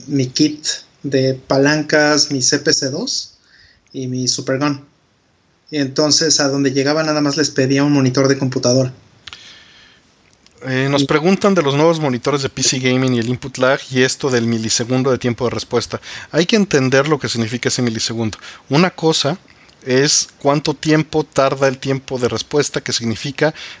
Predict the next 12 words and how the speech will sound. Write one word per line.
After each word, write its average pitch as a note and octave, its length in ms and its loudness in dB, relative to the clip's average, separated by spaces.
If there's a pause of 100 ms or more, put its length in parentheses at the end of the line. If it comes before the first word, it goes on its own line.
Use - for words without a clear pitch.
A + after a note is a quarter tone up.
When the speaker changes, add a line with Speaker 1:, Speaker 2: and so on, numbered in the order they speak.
Speaker 2:
desde A#2+ 220 0
que - 100 -4
está E3+ 500 2
ya D3+ 220 0
procesado C#3 540 0
el B2 80 -4
video A#2 400 2
y B2 160 -2
en A#2 100 2
memoria C3+ 360 2
del C3+ 100 2
monitor, A#2 500 0